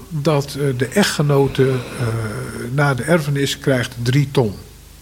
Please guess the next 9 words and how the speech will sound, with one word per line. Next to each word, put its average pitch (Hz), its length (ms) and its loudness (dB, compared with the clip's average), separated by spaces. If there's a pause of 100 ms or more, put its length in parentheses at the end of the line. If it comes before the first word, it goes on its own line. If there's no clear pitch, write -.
(880)
Dan 190 140 4
gebruikt 180 400 2
ze 147 80 0
niet 175 200 2
die 127 120 -6
zes 135 220 0
punt 120 240 -4
acht 135 220 -4
ton. 117 240 0